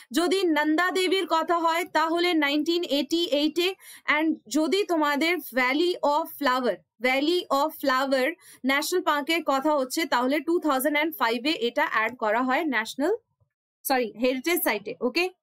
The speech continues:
একদম ঠিক পলাশ, very good পিয়ুষ, নিহারিকা, বহুত বঢ়িয়া। नेक्स्ट क्वेश्चन है सुंदरवन डेल्टा formed by, चलो सुंदरवन डेल्टा formed by, आंसर करो, सुंदरवन डेल्टा जो है वो आपका कौन सी रिवर बनाती है?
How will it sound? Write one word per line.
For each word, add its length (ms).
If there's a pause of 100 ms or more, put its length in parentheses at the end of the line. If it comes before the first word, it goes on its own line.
(300)
একদম 180 (100)
ঠিক 120 (100)
পলাশ, 280 (120)
very 220
good 200
পিয়ুষ, 320 (500)
নিহারিকা, 460 (140)
বহুত 280
বঢ়িয়া। 260 (1700)
नेक्स्ट 260
क्वेश्चन 280
है 140
सुंदरवन 640
डेल्टा 380 (180)
formed 380
by, 120 (160)
चलो 220 (380)
सुंदरवन 680
डेल्टा 380 (160)
formed 320
by, 240
आंसर 300
करो, 260
सुंदरवन 680
डेल्टा 420
जो 140
है 140
वो 140
आपका 380 (1120)
कौन 240
सी 140
रिवर 280
बनाती 440
है? 120